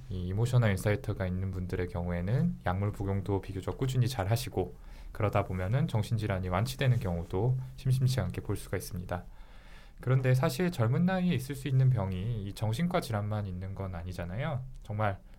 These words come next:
많은 다른 질병이 존재할 수가 있는데, 혹시 주변에서 어떤 다른 질환 때문에 결혼을 못하게 됐다, 헤어졌다, 이런 이야기 좀 들어보신 적 있으세요?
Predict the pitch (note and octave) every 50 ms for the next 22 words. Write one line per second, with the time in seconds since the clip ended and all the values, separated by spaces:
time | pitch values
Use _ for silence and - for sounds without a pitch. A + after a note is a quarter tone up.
0 | - - - F#2+ F#2 G#2 A2+ A2+ A2+ G#2+ A2+ A2 - G#2 G2+ G2+ G2+ G2+ - G2+
1 | G2 - G#2+ G2 F#2+ F#2+ F#2+ G2+ G2+ - - G2 F#2+ - G2+ G2+ G2+ - - -
2 | A2+ G#2+ F#2 F2 F2 F2+ F#2+ - A#2+ A2 G2+ - - - - - - - - -
3 | - - - - - - - - - E3+ C3+ - A#2 B2 C#3 C#3 C3 B2 - G2
4 | F#2 G2+ A#2 G#2+ F2 F2 - - - - G#2+ G#2 - A#2+ A#2+ A2+ G#2 F#2 - -
5 | - - - A2 G#2+ G#2+ A2 - A2 A2 G#2+ - - G#2+ G2+ G2 F#2 F2+ F2+ G#2+
6 | C#3+ F3+ F3+ F3 - - G2+ F#2+ G2 G2 G2 F#2+ - F#2 - - A2 G2+ F#2+ -
7 | - - - - F2 F2 F2 - D#3 D3+ C#3+ B2 F#2 - - E2+ E2+ - - -
8 | - - - - - - - A#2 A2+ B2 A2+ G2+ G2 G2 G2 F2+ F#2 F2+ F2 -
9 | - G2+ F#2+ - G#2+ A2 A2 A#2 A2 A#2+ A2 - G2 F2+ - - E2+ - F2 G#2
10 | C3